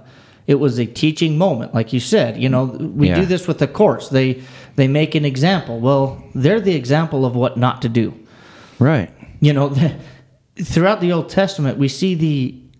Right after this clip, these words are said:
Speaker 1: the Israelites keep turning away from God. They are the example of what not to do.
Speaker 2: Mm-hmm.
Speaker 1: Nadab and Abihu, they're the perfect example of what not to do.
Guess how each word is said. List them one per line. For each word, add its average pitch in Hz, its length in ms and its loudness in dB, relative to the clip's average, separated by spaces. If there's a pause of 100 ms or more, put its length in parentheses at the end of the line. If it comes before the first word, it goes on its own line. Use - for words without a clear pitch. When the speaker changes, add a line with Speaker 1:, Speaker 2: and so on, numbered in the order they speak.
(360)
Speaker 1:
the 131 280 2
Israelites 131 840 -2 (220)
keep - 260 -2
turning 156 280 0
away 147 260 2
from 143 240 -4
God. 117 400 -2
They 170 160 2
are 196 120 2
the 151 200 0
example 131 580 0
of 120 100 -2
what 131 220 0
not 143 260 0
to 143 60 0
do. 135 260 0 (680)
Speaker 2:
Mm-hmm. 82 340 -4 (220)
Speaker 1:
Nadab 147 380 0
and 160 100 0
Abihu, 143 360 0
they're 123 160 0
the 113 120 -6
perfect 190 420 0
example 139 680 -2 (300)
of 123 140 2
what 131 180 0
not 120 220 0
to 135 80 -8
do. 143 280 0